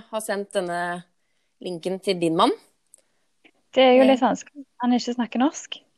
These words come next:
Speaker 1: Nei, han snakker jo ikke norsk, han, nei. Nei, nei.
Speaker 2: <laughs>
Speaker 1: Nei,
Speaker 2: Så
Speaker 1: du får, eh, sette, eh, sette noen andre, eh, på,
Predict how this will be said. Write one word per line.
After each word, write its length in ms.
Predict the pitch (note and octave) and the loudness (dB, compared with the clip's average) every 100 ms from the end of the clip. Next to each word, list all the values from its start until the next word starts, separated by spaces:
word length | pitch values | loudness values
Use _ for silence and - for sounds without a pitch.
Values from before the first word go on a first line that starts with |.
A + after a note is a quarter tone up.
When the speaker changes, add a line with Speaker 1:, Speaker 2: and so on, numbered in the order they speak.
| _ _ - - G#3 | _ _ -18 -14 -10
Speaker 1:
Nei, 200 | G#3+ G3+ | -10 -10
han 140 | G#3+ | -14
snakker 240 | - A3 | -14 -16
jo 60 | _ - | _ -10
ikke 60 | G#3 | -10
norsk, 260 | A3 - | -10 -14
han, 120 | A3 F#3+ | -12 -12
nei. 180 | F3+ F3 | -14 -16
Nei, 200 | G3 F#3 | -16 -12
nei. 420 | F3+ C#4 B3 C#4+ - _ _ C4 _ | -8 -6 -6 -8 -18 _ _ -20 _
Speaker 2:
<laughs> 180 | F#4 F4+ - _ _ - - - | 0 0 0 _ _ -14 -8 0
Speaker 1:
Nei, 160 | F#3+ | 0
Speaker 2:
Så 200 | - - C#4 | 0 2 4
Speaker 1:
du 120 | B3 B3 | 4 2
får, 260 | A#3 A3+ | 0 2
eh, 480 | A3+ A3+ A3 A3 A3 | 2 2 0 -2 -4
sette, 300 | A3 A#3 - | -4 -6 -2
eh, 320 | G3+ G#3+ G#3+ G#3 | -2 -2 -6 -10
sette 460 | - A3+ G#3 G3 | -10 -10 -12 -10
noen 180 | F#3+ G3+ | -8 -6
andre, 360 | G#3 F#3 D#3 E3+ | -8 -8 -4 -2
eh, 400 | E3+ F3 E3+ F3 - | 0 -2 -4 -8 -10
på, 140 | - | -6